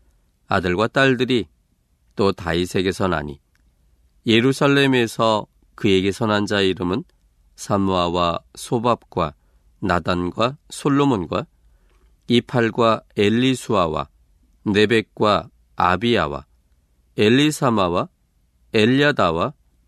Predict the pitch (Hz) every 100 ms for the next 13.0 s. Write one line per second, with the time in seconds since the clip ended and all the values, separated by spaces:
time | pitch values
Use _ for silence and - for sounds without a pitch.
0 | _ 95 87 87 80 80 78 78 - _
1 | - 104 82 - 85 - - _ _ _
2 | _ _ _ _ _ _ _ _ _ _
3 | _ _ _ _ _ _ _ _ 117 -
4 | 143 143 147 160 113 80 - _ _ -
5 | - 180 - 180 170 151 143 139 139 143
6 | 139 - 190 190 165 170 147 143 139 131
7 | 123 107 82 - 98 95 131 - _ _
8 | _ _ _ _ _ _ _ _ _ -
9 | 127 123 127 160 147 92 113 123 127 135
10 | 110 95 95 95 73 - _ _ _ _
11 | _ _ _ _ _ - 113 107 - 101
12 | 123 120 107 107 104 95 - 107 95